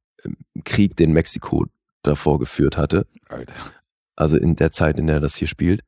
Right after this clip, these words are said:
Speaker 2: Mhm.
Speaker 1: Weil, also und, und hier diese ganzen Blutpacks, die explodieren an den Körpern, ne? Da
Speaker 2: Ja.
Speaker 1: wurde so viel eingesetzt, da gab's natürlich auch den einen oder anderen Verletzten,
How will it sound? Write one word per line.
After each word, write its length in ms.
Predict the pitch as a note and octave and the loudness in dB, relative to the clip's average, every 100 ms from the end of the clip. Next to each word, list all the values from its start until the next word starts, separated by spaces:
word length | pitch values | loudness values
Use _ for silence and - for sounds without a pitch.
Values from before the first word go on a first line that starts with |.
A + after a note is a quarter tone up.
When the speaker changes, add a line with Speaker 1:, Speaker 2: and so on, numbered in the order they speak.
| - | -8
Speaker 2:
Mhm. 380 | D2+ D#2 D2 F#2 _ _ _ _ _ _ _ | -4 -4 -6 -12 _ _ _ _ _ _ _
Speaker 1:
Weil, 480 | - F2 F2 E2+ - - | -4 0 2 0 -2 -6
also 220 | - - | -8 -6
und, 280 | B1 D#2 - | -4 -4 -4
und 160 | - - | -6 -6
hier 200 | - D#2+ | -4 -4
diese 240 | - - | -4 -4
ganzen 380 | E2 E2+ - E2 | -2 -2 0 -2
Blutpacks, 500 | - G2+ - E2+ - | 0 -2 0 0 0
die 120 | - | -2
explodieren 540 | E2+ - E2+ E2+ F2+ D2+ | -2 -2 -2 2 2 2
an 80 | C#2+ | -2
den 100 | E2 | -4
Körpern, 340 | - D2+ D2+ | -4 -2 -2
ne? 100 | E2+ | 0
Da 80 | D#2+ | 0
Speaker 2:
Ja. 180 | D#2+ - | -2 -2
Speaker 1:
wurde 120 | E2+ | -4
so 340 | - - G2 G2+ | -4 0 2 0
viel 580 | - - G#2 G#2 G2+ - | -4 -6 2 4 4 2
eingesetzt, 680 | F#2 F#2+ F#2 F2+ F2+ - - | 2 2 2 2 0 -2 -6
da 80 | |
gab's 220 | D#2 E2+ - | -4 -4 -6
natürlich 280 | E2 - - | -8 -6 -6
auch 120 | - | -6
den 180 | - - | -4 -4
einen 220 | E2+ F2+ | 0 2
oder 160 | E2 E2 | 2 0
anderen 240 | E2 F2 | -2 -4
Verletzten, 480 | - - G2 - | -4 -4 -4 -4